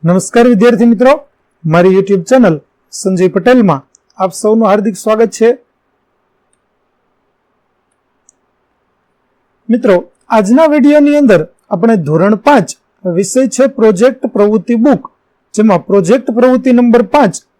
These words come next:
જેમાં આપણને નકશો દોરવાનું કહ્યું છે. તો આ પ્રોજેક્ટ પ્રવૃત્તિની આપણે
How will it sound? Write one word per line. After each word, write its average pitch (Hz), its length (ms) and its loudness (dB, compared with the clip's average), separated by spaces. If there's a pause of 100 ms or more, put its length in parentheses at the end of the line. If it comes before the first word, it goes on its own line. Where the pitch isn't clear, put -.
(180)
જેમાં 214 200 0
આપણને 220 340 0 (520)
નકશો 247 420 0
દોરવાનું 202 500 2 (420)
કહ્યું 233 340 2
છે. 175 100 -2 (500)
તો - 80 -6
આ 233 160 2
પ્રોજેક્ટ 247 360 -2
પ્રવૃત્તિની 254 440 0
આપણે 254 200 0